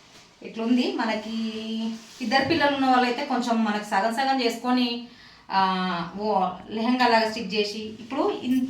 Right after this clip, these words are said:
ఇంతవరకు ఒకటి తీసుకుంటాం అనుకోరి, లెహంగాకి ఇక్కడ వరకు తీసుకుంటాం అనుకోరి. చూడండి ప్లాన్ చేయని ఇక్కడ ట్రై చేయండి. అంటే పన్నంత పిల్లలకైతే ఒకటి లంగా ఓణి ఒకరికే అవుతుంది అనుకో. ఫ్రాక్స్ అట్లా రెండు మనం చేయాలనుకుంటే రెండున్నర మీటర్లు, రెండు మీటర్లు చేయొచ్చు అనమాట.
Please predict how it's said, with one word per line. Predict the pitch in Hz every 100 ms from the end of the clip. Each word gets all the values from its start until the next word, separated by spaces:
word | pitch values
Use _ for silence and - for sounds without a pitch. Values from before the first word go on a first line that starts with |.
| 254
ఇంతవరకు | 254 240 240 320
ఒకటి | 277 247
తీసుకుంటాం | 247 - 277 220 208
అనుకోరి, | 190 185 185 175 -
లెహంగాకి | 202 202 208 208 190 180 220
ఇక్కడ | 302 - 185
వరకు | 196 214
తీసుకుంటాం | 220 - 233 202 170
అనుకోరి. | 165 - 175 226 - - - - -
చూడండి | 330 392 381
ప్లాన్ | 339 254 269
చేయని | 320
ఇక్కడ | 330 269
ట్రై | 233
చేయండి. | 226 233 220 208 208
అంటే | 214
పన్నంత | 254 254 247 254 269
పిల్లలకైతే | 262 277 294
ఒకటి | 277 220
లంగా | 202 208
ఓణి | 226 226
ఒకరికే | 220 214 226
అవుతుంది | 190 180
అనుకో. | 170 175 240 - - - - -
ఫ్రాక్స్ | 247 220 220 233
అట్లా | 226 220 240 415 302
రెండు | 220 226 226
మనం | 208 202 202 - 254
చేయాలనుకుంటే | 233 247 254 240
రెండున్నర | 226 226 220
మీటర్లు, | 214 214 214
రెండు | 208 208
మీటర్లు | 208 202 202 190 208
చేయొచ్చు | 208 220 214
అనమాట. | 190 170